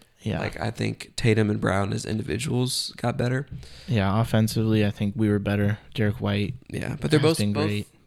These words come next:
Speaker 2: both first-year head coaches at their
Speaker 1: Yeah.
Speaker 2: teams. So I think Mike Brown deserves it.
Speaker 1: I mean, he made, at the end of the day, he made Tri-, Trey Lyles look good off the bench.
Speaker 2: Which is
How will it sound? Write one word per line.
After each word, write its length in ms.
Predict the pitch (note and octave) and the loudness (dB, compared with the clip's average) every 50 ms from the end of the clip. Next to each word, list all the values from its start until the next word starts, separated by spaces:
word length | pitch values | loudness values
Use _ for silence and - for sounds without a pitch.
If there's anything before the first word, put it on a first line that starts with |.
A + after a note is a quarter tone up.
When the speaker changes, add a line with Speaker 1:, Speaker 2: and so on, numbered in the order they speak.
| _ _ - - | _ _ -16 -10
Speaker 2:
both 200 | - C#3 C#3 - | -10 -10 -10 -10
first-year 460 | - - C#3 C#3 C3+ - C3 C3+ C3+ | -8 -8 -8 -8 -8 -8 -8 -8 -6
head 160 | C3 B2 B2+ | -6 -8 -8
coaches 600 | - B2+ B2+ B2+ - A#2 - - - - - - _ _ _ _ _ _ _ _ _ - | -8 -10 -10 -10 -12 -14 -14 -14 -14 -16 -18 -20 _ _ _ _ _ _ _ _ _ -10
at 100 | A#2+ A2+ | -6 -2
their 100 | A2+ A2+ | 0 0
Speaker 1:
Yeah. 80 | A2 | 0
Speaker 2:
teams. 500 | G2 - C3 B2 - - - - - - _ _ _ _ _ - - - - | -2 -4 -8 -10 -10 -12 -14 -16 -18 -18 _ _ _ _ _ -20 -20 -20 -12
So 120 | - - | -10 -4
I 20 | - | -2
think 140 | B2 G#2+ A2 | -2 0 0
Mike 180 | - - - | -2 -4 -4
Brown 200 | - - - G1+ | -4 -6 -6 -4
deserves 360 | G1+ - - G1+ G1+ - - | -6 -6 -4 -4 -6 -6 -6
it. 140 | - - - - - - _ _ _ _ _ _ _ _ _ - - _ _ _ _ _ _ _ _ _ _ _ _ _ - - | -6 -8 -8 -10 -16 -20 _ _ _ _ _ _ _ _ _ -20 -20 _ _ _ _ _ _ _ _ _ _ _ _ _ -10 0
Speaker 1:
I 60 | - | 4
mean, 120 | C3 B2+ B2 | 6 8 10
he 60 | B2+ | 10
made, 260 | C#3 D3+ C#3+ C3 A#2+ | 12 12 12 10 10
at 120 | G2+ B2 | 8 8
the 80 | - C#3+ | 8 8
end 100 | C#3+ C#3+ | 8 10
of 60 | C3 | 10
the 60 | C3 C3 | 10 8
day, 60 | B2 | 8
he 120 | B2 B2+ | 8 8
made 180 | C3 D3+ D3 C3 | 8 8 8 6
Tri-, 300 | - - A#2 A2+ B2 C3 - - | 6 6 6 8 8 6 4 2
Trey 220 | - - C3 C#3 | 6 8 10 10
Lyles 540 | C3+ A#2+ G#2+ A2+ B2+ B2+ G#2 G2 G#2 - - G#2+ | 10 10 10 10 10 10 8 6 4 2 2 2
look 180 | A2 G#2+ - | 2 2 2
good 320 | - F2+ G2+ A#2 - - - - | 0 0 2 2 0 -2 -2 -2
off 120 | - A2 - | -2 -2 0
the 80 | - | 0
bench. 380 | G#2 A#2 A2 - - - - - _ _ _ _ _ _ _ _ _ _ _ _ | 0 0 0 0 -2 -8 -14 -16 _ _ _ _ _ _ _ _ _ _ _ _
Speaker 2:
Which 200 | - A2+ G#2 - | -6 -4 -4 -2
is 420 | F#2 F2+ - - - - - - | -2 -2 -2 -2 -2 -2 -4 -6